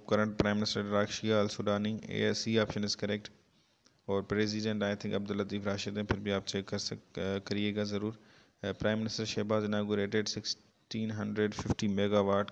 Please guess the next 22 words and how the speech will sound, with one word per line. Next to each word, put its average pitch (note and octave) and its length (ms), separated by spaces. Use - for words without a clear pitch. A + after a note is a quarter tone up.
coal G#2 420
fired G#2 720
electricity G#2 560
plant G2+ 300
on G2+ 240
twenty-second G#2 1400
March G2 360
in, G#2 300
तो G2+ 120
कहाँ A2 360
पर A2 200
जो G#2 80
है G#2 100
वो G#2 80
प्राइम G2+ 240
मिनिस्टर G#2 240
शहबाज G#2 280
शरीफ G2+ 240
ने G2+ 100
ये G2+ 160
इनागुरेट G2 440
किया? A2+ 340